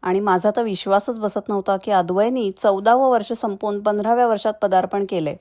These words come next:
औक्षण करणार म्हटल्यानंतर कारला पहिली जाऊन सोफ्यावर बसली.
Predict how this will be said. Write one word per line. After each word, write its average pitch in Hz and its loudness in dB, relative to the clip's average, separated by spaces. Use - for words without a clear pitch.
औक्षण 202 0
करणार 220 2
म्हटल्यानंतर 214 -2
कारला 208 2
पहिली 214 -4
जाऊन 226 2
सोफ्यावर 202 0
बसली. 185 -4